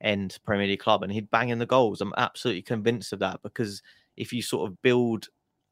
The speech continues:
the, the team around him in a sense and you feed in the ball in the box, he will score goals. But for us, no. So I have to answer your question and say no. I think he should be moved on as well. You know,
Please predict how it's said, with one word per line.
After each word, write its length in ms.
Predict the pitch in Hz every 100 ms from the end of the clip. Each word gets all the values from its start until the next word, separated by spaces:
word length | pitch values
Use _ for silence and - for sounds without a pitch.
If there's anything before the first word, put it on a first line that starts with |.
| _
the, 180 | 127 113 -
the 100 | 107
team 500 | 101 - 135 110 104
around 460 | 82 104 113 127 123
him 180 | 107 95
in 80 | 95
a 60 |
sense 380 | - 98 98 -
and 100 | 107
you 60 | 104
feed 340 | - 127 117
in 100 | 107
the 80 | 101
ball 200 | 113 107
in 60 | 101
the 60 |
box, 260 | 95 113 -
he 100 | 107
will 220 | 110 113
score 260 | - 117 101
goals. 320 | 123 107 -
But 240 | 110 101 - - - _
for 220 | - 120
us, 420 | 113 98 - - - _
no. 320 | - 107 98
So 320 | 95 - 107 98
I 140 | 101 107
have 120 | 104
to 80 | 85
answer 220 | 101 101
your 60 | -
question 280 | 101 -
and 100 | 98
say 200 | 92 98
no. 400 | 98 98 98 95 95 _ _ _ _
I 100 | 101
think 180 | - 101
he 60 | 104
should 180 | -
be 100 | -
moved 240 | 101 98 92
on 140 | 101
as 100 | 92
well. 260 | 92 101 92
You 120 | 101
know, 160 | 85